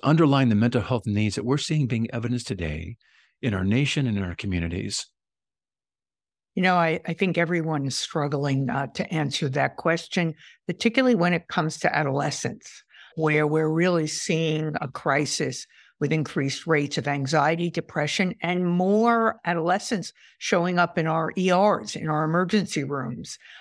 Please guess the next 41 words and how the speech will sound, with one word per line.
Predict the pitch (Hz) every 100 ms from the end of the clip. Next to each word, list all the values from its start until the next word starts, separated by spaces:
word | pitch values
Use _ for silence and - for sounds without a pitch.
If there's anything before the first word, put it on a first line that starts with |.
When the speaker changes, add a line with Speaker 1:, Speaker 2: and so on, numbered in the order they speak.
| -
Speaker 2:
I | 147
Speaker 1:
Right. |
Speaker 2:
think | 156 151 147 -
parents | 156 156 160 -
are | 143
very | 156 151
tuned | 135 - 170 151
into | 170 185 185 156
it. | 135 - - - -
And | 185
I | 185
think | 220
a | 185
lot | 165 151
of | 165 170
people | - 165 147
speculate, | 139 - 156 151 - 147 143 143
certainly, | - - 160 160 151 147
that | 143 -
the | 131
pandemic | - 135 131 151 160 156 -
and | 131 143
the | 131
isolation | 143 135 - 131 151 165 - 160 151 151 - _
that | 139 139
came | - 185 185 180
with | 170
the | 165
pandemic, | 156 156 160 156 156 151 151 - - -
but | 160
perhaps | - 175 170 226 226 -
more | 175 180 202
importantly, | 175 - 170 - 165 151
you | 147 156
know, | 156 147
the | 147 143 _
whole | - 190 190 190 185 180
world | 165 170 156 156
of | -
social | - 156 147 151
media. | 143 151 143 143 -